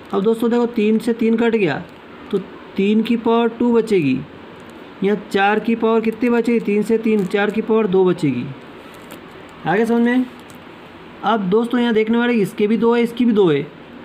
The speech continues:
तो ये तीन और चार को अपन ब्रैकेट में बंद कर देते हैं, तीन इंटू चार, इस पूरे की पावर दो होगी, ठीक है ना, ये ध्यान रखना। अब तीन चौक कितना होगा दोस्तों, बारह,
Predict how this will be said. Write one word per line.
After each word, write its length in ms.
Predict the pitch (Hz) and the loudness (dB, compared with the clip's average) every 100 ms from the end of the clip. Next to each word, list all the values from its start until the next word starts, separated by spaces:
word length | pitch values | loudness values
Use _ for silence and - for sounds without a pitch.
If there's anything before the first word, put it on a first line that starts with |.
| - | -4
तो 80 | 247 | 0
ये 100 | 240 233 - | 0 0 0
तीन 240 | 196 214 | 2 4
और 140 | 226 | 2
चार 260 | 226 233 233 | 2 2 0
को 140 | 226 | 0
अपन 200 | 226 240 220 - - - - 170 | 0 0 0 -6 -20 -20 -12 -4
ब्रैकेट 400 | 170 190 220 220 | 0 0 0 0
में 120 | 226 | 0
बंद 200 | 202 220 | 2 0
कर 140 | 214 190 | 2 2
देते 240 | 175 160 | 2 0
हैं, 140 | 143 139 | -2 0
तीन 220 | 185 202 | 0 2
इंटू 320 | 220 214 233 | 2 2 0
चार, 480 | 220 - 202 143 139 - - - - - - - | -2 0 0 0 -4 -12 -20 -20 -20 -20 -10 -6
इस 140 | 202 | -6
पूरे 320 | - 190 202 | 0 2 4
की 140 | 220 233 | 2 0
पावर 300 | 240 233 233 | 0 2 2
दो 140 | 220 | 4
होगी, 340 | 220 196 127 127 - - - - - | 4 4 2 -2 -6 -20 -20 -12 -4
ठीक 180 | 151 | -2
है 60 | 185 | 2
ना, 120 | 262 277 - - - - | 2 0 -4 -16 -20 -18
ये 120 | - 165 | -6 0
ध्यान 240 | 180 175 | 2 2
रखना। 300 | 156 143 131 - - - - - | 0 -2 -4 -10 -20 -20 -16 -8
अब 140 | 190 - | -8 -4
तीन 240 | - 254 240 | 0 2 2
चौक 200 | 240 240 | 0 0
कितना 220 | 233 254 | -2 0
होगा 120 | 240 | 0
दोस्तों, 300 | 233 233 220 | 0 0 -2
बारह, 460 | 151 135 127 123 | 0 0 -2 -4